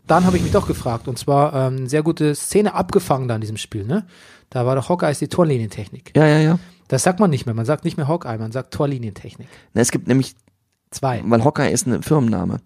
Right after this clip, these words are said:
Speaker 1: Ja.
Speaker 2: Und es gibt zwei Firmen, die sich darum bewegen. Es gibt einmal die Firma Hawkeye.
Speaker 1: Ach, es ist gar nicht Hawkeye.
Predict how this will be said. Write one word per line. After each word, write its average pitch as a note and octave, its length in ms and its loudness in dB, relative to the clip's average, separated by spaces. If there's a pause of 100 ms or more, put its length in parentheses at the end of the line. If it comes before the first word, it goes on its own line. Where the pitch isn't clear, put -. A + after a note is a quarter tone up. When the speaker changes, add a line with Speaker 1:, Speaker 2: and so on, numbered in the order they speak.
(120)
Speaker 1:
Ja. B2+ 80 -6
Speaker 2:
Und A2+ 60 -2
es - 80 -6
gibt - 140 -6
zwei C#3 260 2
Firmen, F#2+ 400 0
die G#2+ 120 -2
sich G#2+ 160 -4
darum A2 200 2
bewegen. G#2 220 2
Es D#2+ 100 -4
gibt - 140 0
einmal A#2 140 2
die A2 80 -2
Firma A2 240 2
Hawkeye. C3+ 480 2 (380)
Speaker 1:
Ach, B2+ 140 -8
es - 100 -14
ist F3 160 -2
gar D3+ 100 2
nicht C3+ 200 -4
Hawkeye. A2+ 340 -8